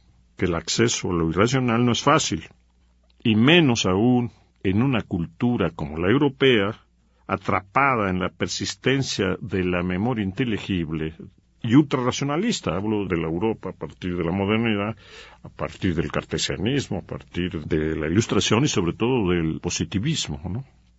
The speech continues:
Una razón que todo lo controla, interpreta y explica, o todo lo quiere controlar y explicar, imposibilitando con ello las líneas de fuga errantes que desquician el orden lococéntrico.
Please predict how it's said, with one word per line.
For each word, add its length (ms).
Una 200
razón 340
que 100
todo 200
lo 140
controla, 500
interpreta 520
y 40
explica, 640
o 100
todo 400
lo 220
quiere 520
controlar 600
y 100
explicar, 580
imposibilitando 1080
con 240
ello 460
las 280
líneas 500
de 100
fuga 340
errantes 1040
que 120
desquician 460
el 160
orden 340
lococéntrico. 840